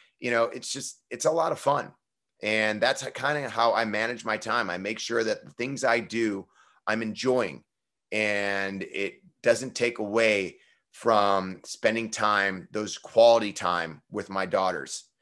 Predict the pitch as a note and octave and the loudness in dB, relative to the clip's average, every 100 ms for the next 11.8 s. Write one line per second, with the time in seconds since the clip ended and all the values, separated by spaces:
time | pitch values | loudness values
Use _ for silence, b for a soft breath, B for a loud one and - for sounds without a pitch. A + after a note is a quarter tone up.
0 | _ _ A2+ A2 G#2+ G#2 G#2+ A2+ A2+ A#2+ | _ _ -2 2 2 2 4 4 2 0
1 | A#2 A2+ A2 G#2+ - A#2+ D#3 D#3 B2+ G#2 | 2 6 6 4 0 -2 2 6 6 6
2 | G#2+ G#2 G2 A#2+ A#2 D3+ - B2 A2+ A#2+ | 4 0 -2 -4 0 0 0 2 2 4
3 | E3 A#2+ - - G2+ G2 B2 G2+ - G2+ | 2 0 -6 -4 -4 2 4 4 0 -2
4 | F#2+ - _ _ _ _ - G#2 C#3 D3 | -2 -4 _ _ _ _ -4 -2 0 -2
5 | - C3+ B2+ A2 - G#2+ G#2 B2 B2 B2 | -2 0 4 4 4 2 2 0 0 0
6 | A2+ G#2 A2 G#2 G#2 G2+ G#2 G#2 G2 F#2+ | 0 0 -2 -2 2 4 4 2 -4 -8
7 | F#2 D#2+ - A#2+ A#2+ B2+ - - F#2+ E2+ | -8 -8 0 0 0 -6 -8 -6 -6 -6
8 | E2 F#2+ A2 A#2 A#2 B B - G2+ G2+ | 0 4 8 6 4 B B -8 -4 -4
9 | G2+ A2 A#2 A2+ A2+ - - A2+ A#2 A2+ | 0 2 2 -2 -6 -12 -6 -4 -2 0
10 | A#2 A2 G2+ A2 A2+ G#2 F#2+ F2+ - _ | 0 0 -2 -2 0 -2 -2 -6 -10 _
11 | _ _ _ - G2 G2 D#2+ - | _ _ _ -6 -4 -4 -8 -14